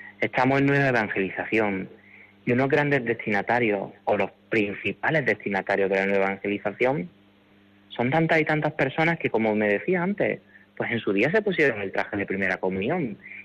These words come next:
Y yo estoy seguro de que tuvieron una experiencia de Jesucristo. Creo que por circunstancias de la vida, pues el Señor ha caído en el olvido, o no llegaron a tener una experiencia profunda de fe,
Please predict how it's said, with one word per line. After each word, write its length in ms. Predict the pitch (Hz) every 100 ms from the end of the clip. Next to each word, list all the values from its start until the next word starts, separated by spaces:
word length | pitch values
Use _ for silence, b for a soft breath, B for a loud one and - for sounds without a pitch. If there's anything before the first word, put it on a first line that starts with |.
| B
Y 120 | 139 -
yo 340 | - 135 202 - - -
estoy 260 | 202 - 180
seguro 300 | 175 175 165
de 100 | 165
que 80 | 143
tuvieron 340 | 147 165 190
una 100 | 180
experiencia 760 | 175 185 170 165 165 170 165 165 B B
de 100 | - 135
Jesucristo. 760 | 120 - 101 95 90 - 90 - _ _ _ b b -
Creo 140 | 117
que 140 | 226 220
por 220 | 175 156
circunstancias 560 | 123 - 143 123 120 123
de 40 |
la 120 | 120
vida, 420 | 120 123 123 127 - B B _ -
pues 320 | 113 107 - _ -
el 180 | 113 104
Señor 220 | 107 127
ha 60 | 147
caído 300 | - 123 113
en 80 | 101
el 140 | 92
olvido, 480 | 90 87 87 104 202 - _ _ _ _ B B _
o 120 | 123
no 100 | 120
llegaron 360 | 143 151 139 127
a 80 | 113
tener 280 | 113 110 110
una 120 | 110
experiencia 680 | - 113 107 107 104 110 101
profunda 760 | - 104 98 104 95 98 165 - _ _ _ - -
de 180 | 101
fe, 280 | - 113 240